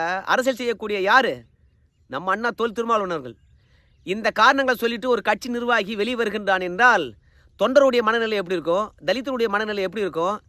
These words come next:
இதையெல்லாம் திமுக தலைமைக்கு சுட்டி காட்டணுமா இல்லையா? நான் சண்டை போடணும்னு சொல்ல தொல் திருமாவளவன் அவர்களை, நட்பு ரீதியாக தோழமை சுட்டுதல் மாதிரி சுட்டணுமா இல்லையா? ஏன் சுட்டவே இல்லை? ஏன் அமைதியா இருக்கிறாரு? ஏன் அமைதியா இருக்க மாட்டாரு?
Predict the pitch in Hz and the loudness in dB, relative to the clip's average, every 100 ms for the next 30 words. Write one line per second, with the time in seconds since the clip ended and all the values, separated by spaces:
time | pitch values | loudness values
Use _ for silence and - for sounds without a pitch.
0 | _ _ - 196 226 247 240 190 269 262 | _ _ -2 0 2 4 4 2 0 0
1 | 240 220 208 220 202 165 165 175 226 220 | 0 0 0 0 -4 -4 -4 -4 -6 -8
2 | 262 240 208 226 233 214 202 156 110 - | -2 0 0 -2 -2 -2 -2 -4 -6 -16
3 | _ 143 160 175 233 269 247 247 269 240 | _ -8 0 0 4 2 4 2 2 0
4 | 233 196 151 - 214 196 240 226 196 175 | 0 0 -2 -6 -6 -2 2 2 2 -2
5 | 165 123 - _ _ _ _ 165 208 - | -4 -6 -8 _ _ _ _ -2 -2 0
6 | 294 262 240 226 190 165 170 190 226 262 | -2 0 0 2 2 0 -4 0 4 6
7 | 269 254 254 240 285 254 214 226 220 165 | 4 -2 -4 -2 2 2 4 0 0 -2
8 | 165 - _ - 240 262 277 262 208 165 | -4 -8 _ -6 -6 -2 2 2 2 -4
9 | 143 - _ - 185 247 226 202 262 262 | -6 -10 _ -6 -2 -2 -2 2 6 6
10 | 220 196 202 - _ - 226 240 202 240 | 4 0 -2 -8 _ -4 2 4 4 2
11 | 247 220 208 196 165 165 151 - - _ | 0 0 0 0 0 -2 -4 -18 -20 _
12 | _ _ _ _ _ - 127 180 190 185 | _ _ _ _ _ -12 -4 0 0 0
13 | 196 180 170 156 147 139 | 0 0 0 -2 -2 0